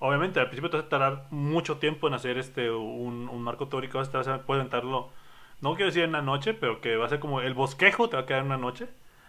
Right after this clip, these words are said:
pero ya las correcciones van a ir en, en el transcurso del, del, de las semanas. Pero conforme vas practicando, obviamente esto se va haciendo más fácil, porque también es cuestión de práctica,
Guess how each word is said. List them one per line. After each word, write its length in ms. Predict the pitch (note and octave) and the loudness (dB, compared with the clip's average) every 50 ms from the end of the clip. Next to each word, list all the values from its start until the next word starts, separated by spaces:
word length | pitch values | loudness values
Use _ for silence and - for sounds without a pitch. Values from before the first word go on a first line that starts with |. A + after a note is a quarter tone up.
| - - - - - - | -20 -20 -20 -8 -2 2
pero 160 | C#3+ C3 B2+ | 4 4 6
ya 200 | B2 B2 B2 B2 | 6 6 6 4
las 280 | C#3 D#3+ F3+ E3+ E3+ | 4 2 2 2 2
correcciones 460 | - D#3+ C3 A#2+ - C3 B2 C#3 C#3 C3+ | 0 0 0 -2 -2 -6 -6 -6 -4 -4
van 160 | B2+ B2 B2 | -4 -4 -2
a 40 | B2 | -4
ir 160 | B2 B2+ A#2+ | -4 -4 -6
en, 200 | A#2 A#2+ A#2+ A#2 | -6 -8 -8 -10
en 180 | A#2 A#2 A#2 A2+ | -10 -10 -10 -10
el 140 | A2 A2 - | -10 -10 -10
transcurso 560 | - B2 B2 - - C#3 C3+ - C#3+ C3 C3 | -10 -10 -10 -10 -8 -10 -8 -4 -4 -4 -4
del, 140 | C3+ C#3 C3+ | -4 -4 -4
del, 500 | C3+ C3 B2+ B2 A#2+ A#2+ A#2 A2+ A#2+ B2 - - - | -4 -2 -2 -2 -4 -4 -6 -8 -10 -12 -16 -16 -14
de 120 | A#2+ A#2+ A2+ | -12 -10 -8
las 180 | A2+ A2+ - | -8 -8 -8
semanas. 460 | - C3+ D3+ E3 D3+ D3 E3 - - - - - - - - - - - - | -4 0 4 4 4 2 0 -6 -8 -14 -16 -16 -18 -20 -20 -20 -20 -4 2
Pero 200 | - A3 A#3+ A3+ | 6 6 6 8
conforme 360 | A3 F#3+ D3+ D3+ D#3+ D#3 F3 F3 | 6 4 4 4 2 4 4 4
vas 160 | E3+ E3+ - | 4 4 2
practicando, 540 | - - - - - E3+ E3+ F3 F#3+ F#3+ E3+ | -2 -6 -6 -2 2 2 2 2 2 -2 0
obviamente 480 | D3 C#3+ D3 D3 C#3+ C#3 C#3 C3+ C#3+ | 2 2 2 2 0 -2 -2 -2 -4
esto 180 | C#3 - D#3+ C#3+ | -4 -4 -4 -2
se 100 | C#3 C#3 | 0 2
va 100 | B2 A#2+ | 2 2
haciendo 220 | A#2+ C3+ B2 B2 | 2 0 -4 -4
más 160 | B2 A#2+ A2 | -4 -4 -2
fácil, 260 | - G3+ G#3 F3 C3+ A2 | 0 0 0 -2 -4 -8
porque 180 | A2+ A2 A2+ | -10 -12 -10
también 260 | - A#2 A#2 A#2+ A#2+ C3 | -6 -6 -6 -4 -6 -6
es 220 | C3+ C#3 - - - | -8 -10 -12 -10 -6
cuestión 280 | - C3+ - - B2 A#2+ | -4 -4 -4 -4 -6 -6
de 80 | A#2 - | -6 -6
práctica, 540 | - - C3+ C3+ - B2 A2+ - A#2 A2 | -4 -6 -6 -6 -6 -12 -10 -8 -8 -8